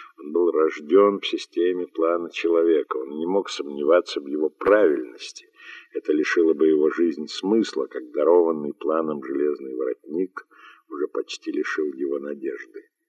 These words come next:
Последовали громкие аплодисменты, и генерал Флимер, улыбаясь, поднял руку. "На этот раз, — сказал он, — машине требуется новый физический принцип".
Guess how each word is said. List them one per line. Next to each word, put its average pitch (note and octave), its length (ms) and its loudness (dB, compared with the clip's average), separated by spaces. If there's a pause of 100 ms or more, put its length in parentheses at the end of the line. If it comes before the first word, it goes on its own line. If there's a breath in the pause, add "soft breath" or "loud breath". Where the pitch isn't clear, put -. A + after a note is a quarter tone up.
(460)
Последовали D2+ 580 -2
громкие C#2+ 720 -2
аплодисменты, - 880 -2 (400 loud breath)
и A#2 120 0
генерал F#2+ 480 6
Флимер, G#2 440 4
улыбаясь, E2+ 600 6
поднял D2+ 500 0
руку. D2+ 460 0 (500 loud breath)
"На G#2 120 2
этот B2+ 280 4
раз, — A#2 280 8
сказал G#2+ 460 8
он, — G#2 120 6
машине G#2 500 4
требуется G2+ 680 6
новый G2+ 520 6
физический D#2+ 800 -6
принцип". - 560 -10